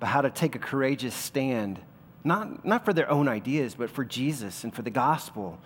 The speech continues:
and for the truth of his word, that's when you start seeing some really beautiful things that the world can't just put in a box. So here in closing, what are we doing this year? And a lot of this has to do with what I've just referenced, but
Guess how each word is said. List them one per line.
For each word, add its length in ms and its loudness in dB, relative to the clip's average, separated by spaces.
and 80 -6
for 80 -6
the 80 -4
truth 360 0
of 60 -2
his 160 -4
word, 520 -2
that's 120 -10
when 120 6
you 80 6
start 240 2
seeing 240 2
some 180 0
really 220 2
beautiful 400 -2
things 300 -4
that 100 -6
the 80 -2
world 360 0
can't 380 -4
just 400 -6
put 260 -4
in 120 -8
a 40 -6
box. 460 -4
So 380 0
here 140 4
in 80 4
closing, 480 2
what 100 2
are 40 2
we 100 0
doing 340 0
this 220 -2
year? 340 -2
And 120 4
a 20 8
lot 140 10
of 80 4
this 140 2
has 160 2
to 80 -2
do 100 2
with 160 0
what 160 4
I've 180 2
just 320 -2
referenced, 640 -4
but 180 0